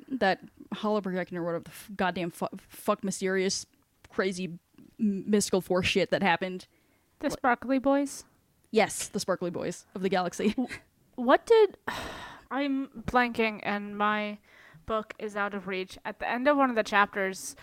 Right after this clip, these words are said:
Speaker 2: Kairos, like, said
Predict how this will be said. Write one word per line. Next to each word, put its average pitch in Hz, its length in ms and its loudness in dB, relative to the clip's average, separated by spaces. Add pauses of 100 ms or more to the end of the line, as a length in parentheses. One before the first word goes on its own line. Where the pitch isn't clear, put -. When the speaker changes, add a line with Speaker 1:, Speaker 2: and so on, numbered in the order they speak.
(240)
Speaker 2:
Kairos, 240 460 6
like, 247 320 0 (1300)
said 208 420 0